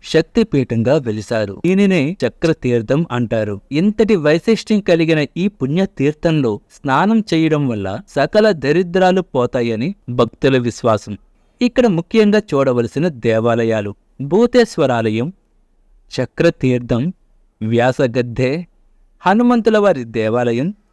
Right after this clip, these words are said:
లలితాదేవి దేవాలయం, నైమిషనాథ దేవాలయం, అహోబిల మందిరం, దదీచి కుండం. ఉత్తరప్రదేశ్లోని సీతాపూర్ జిల్లాలో లక్నోకు తొంభై నాలుగు కిలోమీటర్ల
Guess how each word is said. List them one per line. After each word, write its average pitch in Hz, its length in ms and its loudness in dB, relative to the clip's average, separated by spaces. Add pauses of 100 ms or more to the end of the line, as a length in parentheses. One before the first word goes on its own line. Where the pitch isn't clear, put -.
(280)
లలితాదేవి 165 680 0 (100)
దేవాలయం, 117 480 -2 (720)
నైమిషనాథ 190 800 2 (160)
దేవాలయం, 117 480 -2 (600)
అహోబిల 165 440 2 (120)
మందిరం, 127 460 0 (720)
దదీచి 160 480 0 (180)
కుండం. 120 340 0 (720)
ఉత్తరప్రదేశ్లోని 175 1120 2 (180)
సీతాపూర్ 240 640 0 (100)
జిల్లాలో 113 440 -4 (200)
లక్నోకు 226 480 2 (100)
తొంభై 175 380 0
నాలుగు 170 280 2 (180)
కిలోమీటర్ల 220 680 2